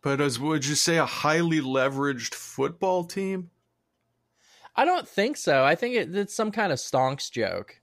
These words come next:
Speaker 2: I
Speaker 1: Oh,
Speaker 2: think
Speaker 1: or
Speaker 2: it's
Speaker 1: maybe betting on the, on the big game.
Speaker 2: Yeah, probably betting on the big game.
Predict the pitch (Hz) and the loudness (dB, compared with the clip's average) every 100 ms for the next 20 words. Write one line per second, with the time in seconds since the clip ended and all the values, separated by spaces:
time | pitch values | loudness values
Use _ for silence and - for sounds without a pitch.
0 | - 120 123 123 117 117 123 143 135 - | -10 -4 0 0 0 0 0 0 0 -2
1 | 123 131 139 139 139 135 123 - 135 135 | -2 -2 0 0 0 -2 -2 -4 -2 0
2 | 120 113 147 147 139 120 135 143 151 151 | -2 -4 -2 0 0 -2 -2 0 0 -2
3 | 139 _ _ _ - 135 143 131 131 - | -6 _ _ _ -6 0 4 4 2 0
4 | 170 165 139 117 123 117 113 117 120 123 | 0 2 2 0 -2 -6 -6 -6 -2 -2
5 | 120 113 117 | -2 -4 -8